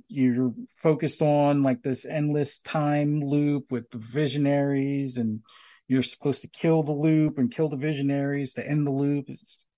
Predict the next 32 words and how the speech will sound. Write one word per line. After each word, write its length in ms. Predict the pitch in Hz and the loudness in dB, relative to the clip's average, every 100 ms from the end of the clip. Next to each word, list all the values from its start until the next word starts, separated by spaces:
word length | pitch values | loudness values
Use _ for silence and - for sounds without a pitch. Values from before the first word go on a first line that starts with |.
| - | -8
yeah, 260 | 117 92 - | -8 -8 -8
but 160 | 120 156 | -6 0
I, 200 | 160 - _ _ _ - | 0 0 _ _ _ -6
I 80 | 151 | -4
think 240 | 165 143 | 0 0
this 220 | 151 131 - | 0 -2 -2
has 320 | 131 131 - | -2 0 -2
something 340 | 139 143 127 | -4 0 2
more 200 | 127 127 | 4 4
to 80 | 123 | 2
do 340 | 113 120 120 | 0 -2 -2
with 320 | 113 117 113 117 _ _ _ _ _ _ - | -2 -4 -4 -8 _ _ _ _ _ _ -4
them 600 | 120 135 135 131 127 120 - _ _ _ _ _ _ _ _ _ _ _ _ _ _ _ _ _ _ 143 | 2 4 6 6 6 4 -4 _ _ _ _ _ _ _ _ _ _ _ _ _ _ _ _ _ _ -2
being, 520 | 147 139 131 123 117 - | 2 6 8 6 4 0
you 140 | 143 | -2
know, 160 | 92 - | -2 -8
cryptic 540 | - 113 _ 98 92 | -8 -8 _ -16 -14
for, 380 | - 117 104 101 - _ - | -10 -8 -8 -10 -14 _ -2
you 100 | 117 | -2
know, 120 | 113 | 0
uh, 160 | 143 135 | -2 -2
no 200 | 151 143 | -2 0
other 160 | 139 131 | 0 2
reason 400 | 127 127 123 123 | 2 2 4 4
other 240 | 123 120 | 2 0
than 240 | 117 123 117 | 0 0 0
to 60 | |
get 260 | 110 120 117 _ _ _ _ _ _ - | 0 -4 -6 _ _ _ _ _ _ -6
us 420 | 156 139 131 - - | -2 0 -2 -6 -6
Xbox 580 | 139 - 135 123 - - - | -6 -2 -2 -2 -6 -12 -18
<laughs> 160 | _ - | _ -2
fans 460 | 196 175 160 156 | -2 2 0 0